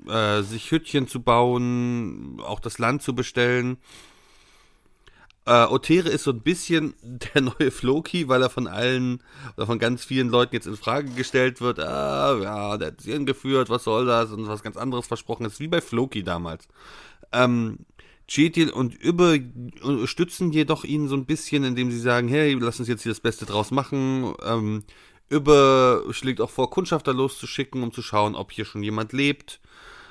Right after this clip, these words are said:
Und ja, Kjetil sieht vor allem den Vorteil, dass man hier Land hat, dass man niemandem abkaufen muss, dass man einfach nehmen kann. Ach, wunderbar.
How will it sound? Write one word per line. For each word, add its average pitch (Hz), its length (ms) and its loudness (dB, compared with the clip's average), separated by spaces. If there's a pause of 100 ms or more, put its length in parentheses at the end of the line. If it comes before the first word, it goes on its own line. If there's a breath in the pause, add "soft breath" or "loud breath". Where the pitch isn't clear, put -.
(320 loud breath)
Und 117 560 0 (220)
ja, 101 260 -2 (100)
Kjetil 127 480 2
sieht 113 200 -4
vor 113 100 -2
allem 110 100 -2
den 110 120 -4
Vorteil, - 320 -2
dass 101 160 -4
man 107 120 -2
hier 107 200 2
Land 120 420 0
hat, - 320 -4
dass 107 120 -10
man 104 140 -2
niemandem 104 420 -2
abkaufen 131 720 -4
muss, 127 300 -2
dass 110 160 -6
man 107 160 -6
einfach 104 320 -8
nehmen 127 340 0
kann. 120 320 -8
Ach, - 180 -14
wunderbar. 107 600 -6